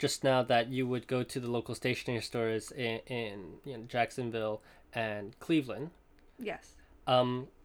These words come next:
Speaker 1: when, when you came back to Japan, when you went back to Fukuoka, which is, it's not a small city, but it's not a huge city, I would say.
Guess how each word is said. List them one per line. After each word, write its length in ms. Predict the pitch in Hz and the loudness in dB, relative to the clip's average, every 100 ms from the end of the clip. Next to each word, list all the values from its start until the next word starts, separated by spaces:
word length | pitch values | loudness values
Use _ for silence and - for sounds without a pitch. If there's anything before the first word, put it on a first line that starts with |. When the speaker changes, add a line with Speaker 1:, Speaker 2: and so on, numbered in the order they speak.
| - - - | -20 -12 0
Speaker 1:
when, 260 | 180 202 | 4 6
when 160 | 185 202 | 6 6
you 80 | 202 | 4
came 540 | - 233 277 277 220 - _ | 4 6 8 6 4 -8 _
back 360 | 180 185 208 - | 8 8 6 -2
to 80 | 170 | -2
Japan, 720 | - - 143 123 104 101 107 - - - - | -2 0 4 4 2 -2 -8 -12 -20 -14 0
when 140 | 147 | 4
you 40 | 156 | 6
went 180 | 202 | 8
back 160 | 240 233 | 8 6
to 80 | 185 | 2
Fukuoka, 720 | - - 160 131 - 92 113 - _ - | -4 0 2 2 0 -4 -4 -8 _ -8
which 160 | 135 | -2
is, 340 | 131 113 - - _ _ - | 0 0 -4 -12 _ _ 6
it's 200 | 202 202 | 8 10
not 160 | 240 247 | 10 10
a 40 | |
small 360 | 240 - 196 185 | 8 4 4 4
city, 240 | 196 190 | 4 2
but 220 | 180 139 - | 6 4 4
it's 260 | - - | -4 0
not 260 | 147 147 - | 2 2 2
a 160 | 135 120 | 0 0
huge 340 | - 151 165 | 2 2 4
city, 240 | 208 208 | 4 4
I 40 | 202 | 4
would 100 | 196 | 0
say. 180 | 233 | -4